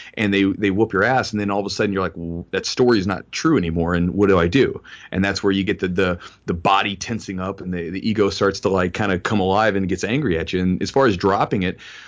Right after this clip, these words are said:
the only thing you can do is basically let it be beaten out of you. You know what I mean? And that's kind of how it happened for me over time. It was just every day I would come to se-, come to a session, you know, it, it just slowly got beaten out of me. Every time I got submitted, every time I got smashed, every time I had to, like,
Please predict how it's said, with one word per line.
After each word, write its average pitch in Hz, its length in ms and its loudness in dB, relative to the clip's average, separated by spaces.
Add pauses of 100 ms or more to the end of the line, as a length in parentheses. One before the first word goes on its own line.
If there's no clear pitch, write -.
(540)
the 117 160 2
only 190 160 6
thing 160 140 0
you 120 100 0
can 107 160 -4
do 127 180 4
is 95 100 2
basically 101 460 0
let 123 200 2
it 95 80 -2
be 104 100 -4
beaten 98 300 -4
out 95 180 -2
of 95 100 -6
you. 95 260 -16
You 110 100 -4
know 107 60 0
what 107 40 2
I 110 40 2
mean? 117 140 4
And 113 60 2
that's 131 140 0
kind 135 200 -2
of 110 100 -2
how 110 160 0
it 92 80 -6
happened 101 320 -6
for 90 80 -8
me 101 180 -2
over 85 220 -2
time. 110 320 -2
It 92 40 -6
was 82 80 -8
just 90 220 -8
every 104 360 0
day 104 140 4
I 104 40 6
would 101 100 2
come 104 140 -2
to 95 80 2
se-, - 340 -4 (120)
come 107 140 0
to 107 60 2
a 95 60 2
session, 90 400 -2 (340)
you 98 100 0
know, 90 160 2
it, 95 100 0
it - 420 -4
just 95 220 0
slowly 98 480 6
got 90 200 0
beaten 95 200 -2
out 90 140 0
of 85 60 -2
me. 85 100 -2
Every 95 140 -2
time 101 160 -2
I 95 80 2
got 95 180 -2
submitted, 92 320 -2
every 92 160 0
time 98 140 -4
I 98 40 -4
got 98 160 -4
smashed, 95 460 -4
every 104 160 -4
time 107 180 -4
I 98 80 -2
had 95 160 -2
to, 101 60 -2
like, 92 240 -2